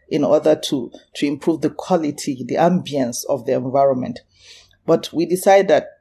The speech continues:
it doesn't matter, no matter how much, the little we have, we're going to go in and start cleaning. But I can tell you that cleaning took over three months because the warehouse was really massive. And, uh, so we kept cleaning, scrubbing and cleaning daily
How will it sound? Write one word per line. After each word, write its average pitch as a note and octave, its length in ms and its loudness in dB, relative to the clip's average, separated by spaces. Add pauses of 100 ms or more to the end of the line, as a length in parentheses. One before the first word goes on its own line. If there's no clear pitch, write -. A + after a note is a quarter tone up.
(100)
it D#3 100 -4
doesn't F#3 340 4
matter, E3 440 2
no C#3+ 160 0
matter E3+ 340 0
how D#3+ 120 2
much, C#3+ 240 -4
the C#3 100 2
little E3 420 0
we C3 120 -4
have, D#3+ 360 2 (140)
we're - 160 -4
going D3+ 220 -6
to B2+ 300 -10
go D3+ 140 2
in C3+ 220 0
and B2+ 120 -2
start C#3+ 300 -2
cleaning. C#3 560 -2 (560)
But D3+ 140 4
I D#3 60 6
can F3 200 -2
tell A#3 240 2
you G3 100 0
that F#3+ 220 2
cleaning E3 460 -2
took - 360 -2
over D#3 280 2
three E3+ 340 -2
months C#3+ 400 -2
because C#3 460 -2 (280)
the C#3+ 80 0
warehouse D3+ 460 2
was B2+ 240 -4
really D3+ 300 -4
massive. D3 680 0 (880)
And, D#3 240 -8
uh, C3+ 140 2
so - 160 -2
we B2+ 100 -2
kept - 360 -4
cleaning, E3+ 560 -2 (380)
scrubbing E3+ 640 2
and C3 180 -4
cleaning D3+ 480 -4
daily C#3 520 -6